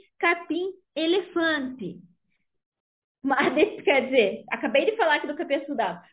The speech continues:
Vou ver como é que eu vou me expressar melhor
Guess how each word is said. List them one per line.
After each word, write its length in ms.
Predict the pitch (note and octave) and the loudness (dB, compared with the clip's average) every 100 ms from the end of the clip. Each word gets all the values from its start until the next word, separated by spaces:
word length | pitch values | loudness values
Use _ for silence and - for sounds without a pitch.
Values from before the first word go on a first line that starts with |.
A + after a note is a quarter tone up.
| - | -4
Vou 100 | A#3+ | 0
ver 140 | D4 | 0
como 140 | - D4 | 0 -4
é 60 | |
que 100 | D4 | 0
eu 100 | F4 | 0
vou 140 | D4+ D4+ | 0 -4
me 80 | F4 | -6
expressar 720 | - F#4 A4+ A4+ C#4+ D4 - - - | -6 0 2 4 6 4 0 -14 -8
melhor 600 | F#4+ D#4+ D#4+ D#4 C#4 D4 | 2 6 6 6 6 6